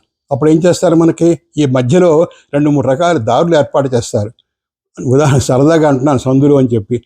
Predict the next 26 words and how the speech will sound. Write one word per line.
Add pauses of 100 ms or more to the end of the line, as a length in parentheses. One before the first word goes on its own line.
అంటే (340)
మనకి (260)
ఆ
దూరాన్ని
తగ్గిస్తూ (680)
పక్క
నుంచి
మనం
వెళ్ళే
అవకాశం
చేస్తారన్నమాట. (340)
అలాగే
మనం
కూడా (340)
ఉచ్చారణలో
ఉన్నప్పుడు (420)
ఆ
ఉచ్చారణ
సౌలభ్యం
కోసం
అని
చెప్పి (320)
సంధి
కార్యాలు
వస్తూ
ఉంటాయి.